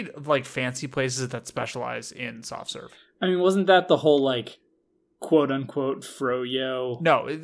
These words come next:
Speaker 1: froyo's not f-, soft serve. Fuck outta
Speaker 2: It's not
Speaker 1: here.
Speaker 2: the same. Yeah, it's
Speaker 1: It's
Speaker 2: not
Speaker 1: not
Speaker 2: as
Speaker 1: the same.
Speaker 2: good. But it's, I mean, it's the, I don't know,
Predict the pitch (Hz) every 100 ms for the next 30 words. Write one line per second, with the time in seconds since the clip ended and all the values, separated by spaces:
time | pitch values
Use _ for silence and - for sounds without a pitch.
0 | 175 - 269 254 185 135 - - - -
1 | 120 120 - 151 - 226 156 175 202 160
2 | 127 - 101 95 - _ - 127 104 123
3 | 135 196 120 - - - - _ - 170
4 | 170 170 - - - - 143 123 110 -
5 | 131 113 107 - _ _ _ _ _ _
6 | _ _ _ _ _ _ _ _ _ _
7 | _ _ - 104 104